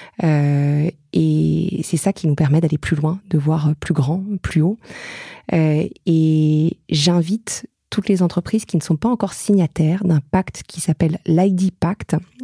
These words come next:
euh, pour, donc I D E A, pour inclusion, diversité, égalité, accessibilité, à le signer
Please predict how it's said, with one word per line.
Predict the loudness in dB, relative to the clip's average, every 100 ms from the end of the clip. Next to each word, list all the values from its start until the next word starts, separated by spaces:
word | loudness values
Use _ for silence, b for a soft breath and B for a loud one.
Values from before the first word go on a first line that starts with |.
| 0
euh, | 2 2 0
pour, | -2 0 -2 -8 B B B -4
donc | -4 -4 -2
I | -2 -2
D | -2 0 0
E | -4 -4 -4
A, | -4 -4 _ -6
pour | -4 -4 -4
inclusion, | -2 0 0 0 -2
diversité, | -2 -2 -4 -8 -4 -2 -2 -2
égalité, | 0 0 -2 -2 -4 -6 _
accessibilité, | -6 -4 -6 -4 -2 -4 -2 -4 -4 B B B B -4
à | -2
le | -2
signer | -2 0 0